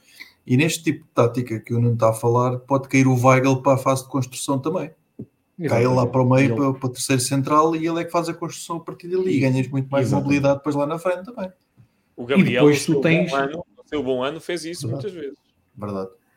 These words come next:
Speaker 2: E depois tu tens o Paulo Bernardo e o João Mário, que no, na construção em ataque posicional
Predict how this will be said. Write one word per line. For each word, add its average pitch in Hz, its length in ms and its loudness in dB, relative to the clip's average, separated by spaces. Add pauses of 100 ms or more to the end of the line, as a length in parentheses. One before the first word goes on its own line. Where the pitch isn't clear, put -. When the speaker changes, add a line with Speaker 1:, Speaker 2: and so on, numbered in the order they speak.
(1200)
Speaker 2:
E 131 140 -6
depois 135 320 -4
tu 156 100 -2
tens 135 380 -4
o 135 120 -2
Paulo 139 320 2
Bernardo 135 440 -2
e 120 60 -6
o 131 40 -6
João 123 280 -4
Mário, 98 500 -6 (420)
que 139 160 -4
no, 135 280 -6
na 139 120 -2
construção 139 640 -6
em 127 80 -6
ataque 131 340 -8
posicional 120 800 -8